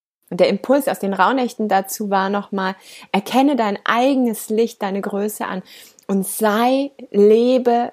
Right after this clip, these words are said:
deine Kraft. Das heißt, das gibt mir schon so einen Impuls von Gefühl. Wenn ich mir vorstelle, es ist der dreißigste, der einunddreißigste August, so,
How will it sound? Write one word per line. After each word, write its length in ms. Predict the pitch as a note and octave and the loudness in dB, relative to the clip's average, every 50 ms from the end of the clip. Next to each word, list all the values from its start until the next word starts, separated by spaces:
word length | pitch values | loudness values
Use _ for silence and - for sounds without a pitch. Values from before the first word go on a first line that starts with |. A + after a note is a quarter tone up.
| _ _ - | _ _ -4
deine 380 | G#3+ F#3+ F#3+ G3 G3+ G3 F#3+ | -4 -2 -2 -2 -4 -6 -6
Kraft. 580 | F#3+ - - - - G3 G3 - - _ - _ _ _ _ _ _ _ _ _ _ _ _ _ _ _ _ _ _ _ _ _ _ _ _ _ _ - _ - - - - - - | -8 -12 -12 -12 -12 -12 -14 -18 -20 _ -20 _ _ _ _ _ _ _ _ _ _ _ _ _ _ _ _ _ _ _ _ _ _ _ _ _ _ -20 _ -20 -20 -20 -20 -20 -14
Das 220 | - G#3 G3 - - | -8 -6 -4 -2 0
heißt, 400 | B3 B3+ C4 B3+ C4 B3+ - - | 2 4 4 4 2 0 -4 -8
das 240 | - A3+ G#3 - - | -8 -8 -8 -6 -6
gibt 240 | - C4 - _ - | -6 -8 -6 _ 0
mir 80 | C4 | 0
schon 300 | B3 - - A3+ G#3+ G#3+ | 0 2 0 0 0 -2
so 80 | G#3 G3 | -2 -2
einen 100 | F#3+ F#3+ | -4 -4
Impuls 520 | - G3 F#3+ - - - B3+ B3+ B3 B3 | -4 -6 -8 -8 -6 -2 0 0 0 0
von 220 | - - F#3 F3+ F3+ | -4 -8 -8 -8 -8
Gefühl. 600 | F#3+ F#3 - - - - G3+ G3 F#3+ F3 F#3 F3+ _ _ _ _ _ _ _ - - - - _ - | -10 -12 -12 -14 -10 -6 -4 -4 -2 -4 -6 -10 _ _ _ _ _ _ _ -20 -20 -20 -12 _ -2
Wenn 100 | F#3 G3 | 0 0
ich 160 | F#3+ - - | 0 0 -2
mir 100 | F#3+ F3+ | -4 -4
vorstelle, 880 | - - - G#3+ G#3 A3 B3 B3 - - A#3+ A3+ A3+ A#3 B3 B3+ A#3 G#3 | -4 -4 0 2 2 2 2 -2 -2 0 2 2 2 2 2 0 -2 -4
es 140 | G3+ - - | -6 -8 -8
ist 200 | - - - - | -10 -10 -8 -8
der 100 | F3+ F3+ | -8 -4
dreißigste, 720 | - F#3 - E3 E3+ F3+ F#3+ G#3+ - - A#3 - - G#3+ | -4 0 2 2 2 2 0 -2 -2 -4 -4 -4 -4 -2
der 180 | G3 F3 - - | -2 -2 0 0
einunddreißigste 960 | G3+ A3+ C#4 A3+ F3+ F3+ - - - - F3 - - F3+ - - - - - | 0 2 2 2 0 -2 -4 -8 -10 -10 -10 -10 -12 -12 -10 -8 -8 -6 -4
August, 580 | - E3+ - - - F#3+ B3+ B3+ - - - | -4 -6 -4 -4 -4 -4 -4 -4 -8 -10 -6
so, 240 | - G3+ F#3+ F3 F#3+ | -4 -4 -4 -4 -6